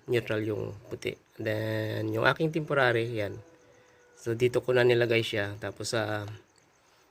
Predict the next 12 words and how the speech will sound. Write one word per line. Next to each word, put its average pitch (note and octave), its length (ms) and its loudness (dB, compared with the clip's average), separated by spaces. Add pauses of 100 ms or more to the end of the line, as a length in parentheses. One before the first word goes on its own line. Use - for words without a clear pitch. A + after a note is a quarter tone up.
(400)
eh, A#2 160 2
singit A#2 400 4
ko A#2 80 4
lang A#2+ 80 2
dito A2+ 240 0
siya. G#2 320 -4 (320)
Ipitin A2+ 400 -4
ko A#2 80 4
lang A2+ 80 4
ng G#2+ 160 2
takip A2+ 320 -4
ito. G#2 320 -8